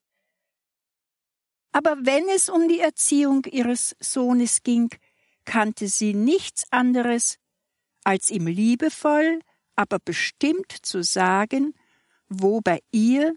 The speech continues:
die Grenzen lagen, was sie wollte,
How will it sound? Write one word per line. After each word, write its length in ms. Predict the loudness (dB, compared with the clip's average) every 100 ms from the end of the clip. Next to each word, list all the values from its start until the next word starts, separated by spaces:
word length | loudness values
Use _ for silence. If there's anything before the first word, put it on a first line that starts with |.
| -4
die 100 | -6
Grenzen 540 | -2 0 0 -2 -4 -4
lagen, 460 | -8 -10 -12 -16 -18 _ _ _ _ _
was 300 | -2 0 -4 -4
sie 400 | -4 -2 -4 0
wollte, 640 | 2 2 0 -4 -6 -8